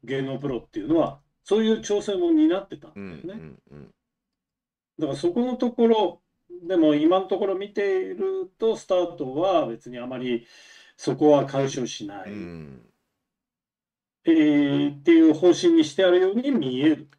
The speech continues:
Speaker 2: まあ、だからこれから、その、ジャニーズが変わっ-、まあ、なくなった、ジャニーズ事務所がなくなった影響で、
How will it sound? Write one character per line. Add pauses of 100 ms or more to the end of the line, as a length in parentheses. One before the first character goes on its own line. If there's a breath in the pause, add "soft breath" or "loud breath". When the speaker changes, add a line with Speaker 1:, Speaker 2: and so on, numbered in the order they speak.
(200)
Speaker 2:
ま
あ、
だ
か
ら
こ
れ
か
ら、
そ
の、
ジ
ャ
ニ
ー
ズ
が
変
わ
っ-、 (280)
ま
あ、
な
く
な
っ (100)
た、
ジ
ャ
ニ
ー
ズ
事
務
所
が
な
く
な
っ
た
影
響
で、